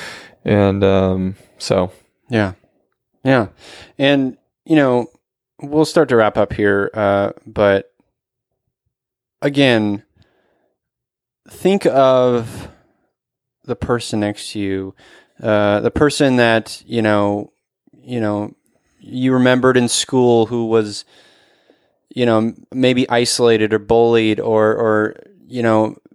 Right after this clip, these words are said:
Speaker 2: people in minority groups that are being treated poorly or,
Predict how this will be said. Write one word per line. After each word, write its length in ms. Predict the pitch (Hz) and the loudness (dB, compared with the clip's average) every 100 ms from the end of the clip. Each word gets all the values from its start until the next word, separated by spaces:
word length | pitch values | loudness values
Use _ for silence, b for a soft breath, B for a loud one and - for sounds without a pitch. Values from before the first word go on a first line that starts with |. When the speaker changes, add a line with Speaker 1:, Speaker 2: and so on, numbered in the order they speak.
| _ _ _ - | _ _ _ -4
Speaker 2:
people 520 | 147 139 139 123 123 | -2 0 2 2 2
in 480 | 123 120 117 117 113 - _ _ _ _ _ _ _ - | 0 2 2 0 -2 -4 _ _ _ _ _ _ _ -4
minority 500 | 113 120 120 123 117 | 0 2 2 2 0
groups 380 | 117 107 98 | 0 -2 -2
that 120 | 123 113 | -2 2
are 360 | 113 113 113 | 2 2 0
being 360 | 110 120 113 110 | -4 -4 -2 -2
treated 500 | - 123 117 110 - | -2 -2 0 -2 -4
poorly 640 | - 117 110 107 107 107 | -2 0 2 0 -2 -4
or, 520 | - 110 110 107 104 | -4 0 2 2 0